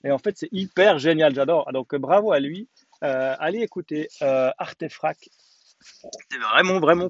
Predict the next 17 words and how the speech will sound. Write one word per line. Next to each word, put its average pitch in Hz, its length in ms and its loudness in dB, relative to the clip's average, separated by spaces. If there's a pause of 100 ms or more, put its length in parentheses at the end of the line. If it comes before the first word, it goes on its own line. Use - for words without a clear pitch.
cool. 139 320 -8 (520)
Et 135 140 -2
puis, 143 560 -2
euh, 127 460 4
j'ai, 120 160 -14
j'ai 123 120 -10
beaucoup 180 240 -4
apprécié. - 460 -4 (680)
Donc 175 140 0
voilà, 208 300 6
comme 165 160 -8
ça, 175 160 -4
je 156 60 -6
vous 156 100 -6
fais 165 160 -2
un 151 160 0
petit 165 320 -14